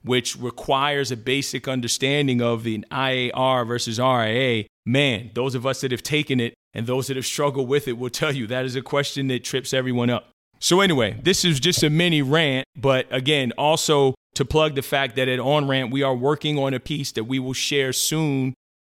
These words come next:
on what is the difference between an R I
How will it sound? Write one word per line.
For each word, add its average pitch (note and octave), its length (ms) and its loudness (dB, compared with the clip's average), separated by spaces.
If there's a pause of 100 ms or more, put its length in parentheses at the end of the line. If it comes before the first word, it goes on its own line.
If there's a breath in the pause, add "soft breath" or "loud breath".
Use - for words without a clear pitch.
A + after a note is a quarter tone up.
on B2 580 2
what C#3 200 2
is C#3+ 140 0
the C3+ 80 -2
difference C3+ 360 0
between C3+ 360 -4
an C3 180 -2
R C3+ 420 2 (100)
I C3+ 440 0